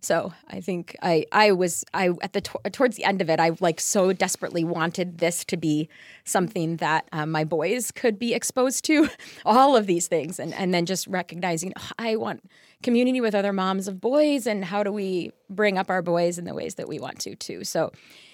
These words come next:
uh, but at this point, I'm very grateful for the community that I have of people that,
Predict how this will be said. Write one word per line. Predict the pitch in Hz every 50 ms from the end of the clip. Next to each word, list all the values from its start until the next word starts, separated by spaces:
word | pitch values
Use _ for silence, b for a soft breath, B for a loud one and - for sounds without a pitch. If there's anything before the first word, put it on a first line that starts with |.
| B B B B B -
uh, | 170 160 156 160
but | - - 185 151 - - -
at | 190 160 -
this | 190 -
point, | - 214 185 165 170
I'm | 160 156 160
very | - 165 151 160
grateful | - - - - _ -
for | - -
the | - -
community | - - 190 185 175 160 170 185
that | 175 175 160
I | 156 156
have | 156 170 165 156 156 156 156 160 -
of | - 160 151 - _
people | - - 170 - 175 160
that, | 165 143 -